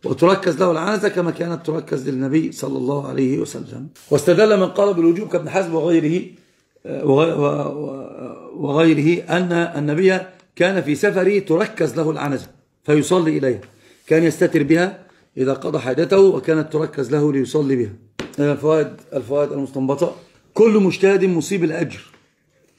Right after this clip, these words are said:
ومن صلى إلى غير اتجاه القبلة اجتهادا لا يعيد،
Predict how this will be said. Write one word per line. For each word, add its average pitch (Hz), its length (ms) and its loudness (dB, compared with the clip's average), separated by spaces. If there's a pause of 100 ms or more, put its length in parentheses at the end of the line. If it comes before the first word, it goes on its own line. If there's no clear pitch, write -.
(540)
ومن 143 220 4
صلى 165 580 2 (520)
إلى 143 140 0
غير 160 380 4
اتجاه 151 340 0
القبلة 151 440 0
اجتهادا 170 500 2
لا 160 240 2
يعيد، 143 420 -2